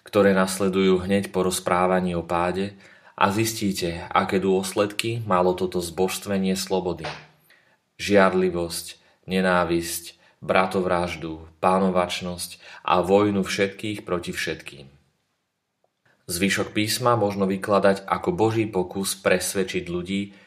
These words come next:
že ich život v skutočnosti nepatrí im samým. Toto Boh urobil, keď si vyvolil ľud, ktorý si potom formoval podľa svojho srdca a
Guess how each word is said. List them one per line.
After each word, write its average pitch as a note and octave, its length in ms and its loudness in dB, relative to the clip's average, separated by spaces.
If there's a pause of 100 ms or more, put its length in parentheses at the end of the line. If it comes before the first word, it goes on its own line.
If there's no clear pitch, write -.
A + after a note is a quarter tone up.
(340)
že G2 240 2
ich G2 240 -2
život G#2 320 0
v F#2+ 120 -8
skutočnosti F#2 840 -4
nepatrí F#2+ 560 0
im E2 80 -12
samým. D2+ 480 -8 (1300)
Toto A2 320 2
Boh F2 280 0
urobil, F#2+ 560 0 (360)
keď - 200 2
si F#2+ 200 0
vyvolil G2 480 2 (120)
ľud, F#2+ 360 -4 (300)
ktorý G#2 380 -2
si G#2 180 -4
potom G2+ 400 -2
formoval F#2+ 720 2
podľa F#2 400 0
svojho F#2+ 400 0
srdca A2+ 720 -6
a - 100 -4